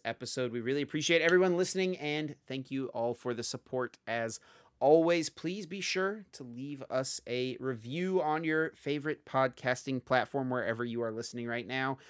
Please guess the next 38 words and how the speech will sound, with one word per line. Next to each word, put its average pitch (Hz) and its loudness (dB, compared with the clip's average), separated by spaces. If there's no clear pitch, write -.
And 147 0
if 160 -4
you're 185 6
watching 196 4
on 185 0
YouTube, 185 -6
be 156 -4
sure 170 -2
to 160 -2
subscribe 143 -2
to 147 -6
the 139 -4
YouTube 143 -10
channel. 151 -2
I 139 6
actually 170 6
looked 175 4
at 170 4
the 160 4
analytics 165 4
right 160 6
before 175 2
we 175 2
started, 165 4
uh, 147 8
recording, 185 2
Azul, 180 4
and 180 2
did 160 -2
you 208 -4
know 214 2
that 214 2
only 196 -2
fifty 220 -2
percent 202 0
of 175 -8
the 180 -4
people 170 -4